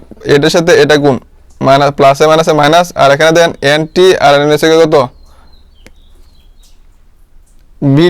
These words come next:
টি। তাহলে দুইটা কি দুই জাতীয় আছে, দুই জাতীয় ডট গুণন কি হয়? জিরো হয়ে যায়, জিরো। এখন আবার সমান, এটার সাথে এটা দেন, এটার সাথে এটা যদি আমরা ডট গুণন করি, তাহলে বি আর টি দুইটা দুই রকম হয়েছে, ডট গুণ করলে কী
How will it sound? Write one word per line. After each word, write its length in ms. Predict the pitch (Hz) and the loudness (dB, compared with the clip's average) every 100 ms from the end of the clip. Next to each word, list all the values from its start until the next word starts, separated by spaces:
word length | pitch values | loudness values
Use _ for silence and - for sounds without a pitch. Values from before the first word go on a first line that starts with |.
| 175 | 0
টি। 100 | 123 123 - - _ | -4 -4 -18 -20 _
তাহলে 160 | - 139 | -4 0
দুইটা 180 | 160 156 143 | 2 2 0
কি 60 | 143 | 0
দুই 100 | 147 160 | 2 2
জাতীয় 220 | 165 165 | 2 0
আছে, 100 | 151 127 | 0 0
দুই 100 | 139 156 | 0 0
জাতীয় 260 | 165 160 165 160 135 | 0 0 2 2 2
ডট 140 | 135 139 | 0 0
গুণন 160 | 160 160 | -2 0
কি 40 | 160 | 0
হয়? 120 | 139 127 | 0 0
জিরো 160 | 143 135 | 0 2
হয়ে 100 | 123 | 0
যায়, 100 | 120 123 | -2 -4
জিরো। 160 | 117 123 - - - - _ - - _ - - - - - - 131 | -6 -10 -20 -20 -20 -20 _ -20 -20 _ -20 -20 -20 -20 -20 -8 -2
এখন 160 | 156 165 | 0 2
আবার 180 | 165 170 143 | 2 0 0
সমান, 260 | 165 160 139 123 _ - - - - - - - - - 139 | -2 0 -2 -6 _ -20 -20 -20 -20 -20 -20 -20 -20 -4 -2
এটার 160 | 147 156 | 0 0
সাথে 140 | 175 170 | 0 0
এটা 100 | 143 135 | 0 0
দেন, 100 | 131 - 135 | -2 -2 -2
এটার 180 | 143 160 | 0 0
সাথে 120 | 165 | 0
এটা 80 | 160 | 2
যদি 80 | 156 | 2
আমরা 120 | 165 147 | 0 2
ডট 100 | 139 143 | 2 2
গুণন 160 | 160 160 | 0 2
করি, 100 | 156 131 | 2 2
তাহলে 180 | 147 143 131 | 2 0 0
বি 120 | 143 170 170 143 | 0 2 2 2
আর 100 | 143 139 | 0 0
টি 100 | 156 135 | -2 0
দুইটা 160 | 139 147 135 | 2 0 2
দুই 80 | 156 | 2
রকম 180 | 156 160 143 | 2 0 0
হয়েছে, 180 | 135 131 | 0 0
ডট 100 | 131 | 0
গুণ 80 | 143 | 2
করলে 140 | 156 | 0
কী 40 | 160 | 0